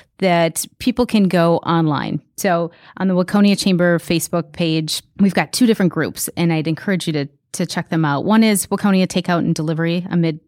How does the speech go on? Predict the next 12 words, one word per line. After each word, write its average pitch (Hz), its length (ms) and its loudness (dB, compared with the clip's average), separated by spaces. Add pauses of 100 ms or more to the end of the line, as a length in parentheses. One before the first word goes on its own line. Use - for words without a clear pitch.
(180)
covid 175 260 0
nineteen. 160 520 0 (380)
So - 160 -4
our 165 100 0
restaurants 170 480 -2
are 165 40 -2
putting 160 440 0 (300)
out - 200 -2
some 147 220 -4 (320)
cool 220 220 2
things 190 480 2
and 160 340 2